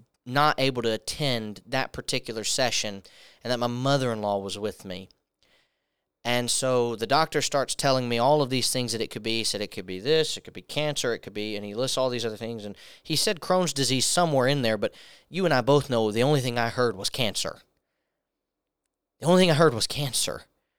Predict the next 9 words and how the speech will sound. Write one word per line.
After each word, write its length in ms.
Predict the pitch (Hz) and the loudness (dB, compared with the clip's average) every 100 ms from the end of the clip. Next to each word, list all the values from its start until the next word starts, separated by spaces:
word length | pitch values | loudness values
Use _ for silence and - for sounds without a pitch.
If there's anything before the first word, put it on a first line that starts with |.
| _ _ _ _ _ _ _ _ _ _ _ | _ _ _ _ _ _ _ _ _ _ _
And 580 | - 131 131 127 127 120 - _ - | -4 0 2 2 0 -4 -8 _ -4
something 440 | - 156 190 220 | 0 0 2 2
about 300 | 175 180 170 | 4 4 4
that 220 | 160 143 | 4 2
word, 340 | 123 143 143 123 | 4 4 4 2
when 140 | 117 | -4
people 320 | 113 151 - | -4 -4 -4
hear 360 | 113 - 160 151 | -6 -4 0 2
it, 200 | 120 - | 0 -4